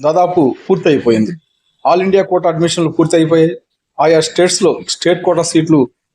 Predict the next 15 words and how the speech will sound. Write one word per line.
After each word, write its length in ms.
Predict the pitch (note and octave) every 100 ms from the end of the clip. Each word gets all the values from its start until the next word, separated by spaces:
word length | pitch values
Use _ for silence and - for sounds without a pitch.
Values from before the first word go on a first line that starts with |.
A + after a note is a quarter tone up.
| -
భర్తీ 260 | C3+ C#3 E3
అయిపోయాయి. 500 | E3 D#3+ E3+ E3 - _ _
ఎంబీబీఎస్తో 640 | C3+ D#3 F3+ E3 F3 F3 E3
పాటు 480 | E3 D#3+ E3+ C3+ - - -
ఆయుర్వేద, 440 | C#3 D#3 D#3 D#3 D3+
యునాని, 720 | D#3 D3 D#3 D#3+ D#3 D3+ D#3+ _ _ - -
బీడీఎస్ 540 | D#3 E3+ E3 E3 -
ఇలా 300 | D3+ D#3+ A#2 - -
అన్ని 200 | E3 G3+
కోర్సుల్లో 480 | E3+ F3+ - E3 D#3
కూడా 200 | F3 F3
అడ్మిషన్లు 500 | D3+ E3 D#3+ D#3+ D3+
పూర్తయిపోయాయి, 680 | - D#3 E3 D#3+ D#3+ E3+
క్లాసులు 400 | E3 D#3 D#3+ E3
కూడా 440 | D3+ D3+ E3 C#3